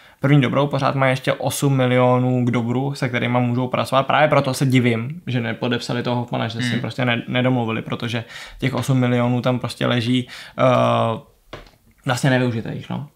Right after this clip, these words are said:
Speaker 1: A ani nemají žádný velký kontrakty, který by museli podepisovat třeba v, eh, v nadcházející sezóně. Takže, takže to je pro mě docela záhada. Nicméně jsou tam, když jsem říkal, že tam nejsou, nejsou žádný kontrakty, který na první dobrou vypadá jako, "Hm, tak tohle je průser."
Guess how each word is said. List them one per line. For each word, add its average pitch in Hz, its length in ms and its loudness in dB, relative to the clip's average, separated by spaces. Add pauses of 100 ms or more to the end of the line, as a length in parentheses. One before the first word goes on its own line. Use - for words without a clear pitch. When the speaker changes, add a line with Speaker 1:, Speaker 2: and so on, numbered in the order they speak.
(300)
Speaker 1:
A 135 100 4
ani 135 240 0
nemají 135 280 2
žádný 131 300 2
velký 127 260 -2
kontrakty, 127 440 -4
který 127 260 -2
by 127 120 0
museli 127 560 0
podepisovat 123 440 -4
třeba 120 200 -4
v, 113 60 -4
eh, 117 60 -8 (540)
v 143 100 -8
nadcházející 123 560 -4
sezóně. 139 340 -2
Takže, 131 300 -2
takže 147 240 -2
to 156 120 0
je 151 60 6
pro 151 140 2
mě 156 240 2 (520)
docela 160 360 4
záhada. 135 600 4 (460)
Nicméně 180 680 4
jsou 165 440 2
tam, 160 220 2
když 151 100 0
jsem 160 160 4
říkal, 143 220 2
že 143 60 2
tam 143 120 4
nejsou, 139 420 2
nejsou 131 380 0
žádný 123 380 2
kontrakty, 127 480 -2
který 123 220 -2
na 123 100 2
první 135 420 2
dobrou 127 480 2 (300)
vypadá 127 360 4
jako, 127 200 2
"Hm, 139 200 0
tak 127 140 -6
tohle 127 180 0
je 127 40 2
průser." 143 420 -6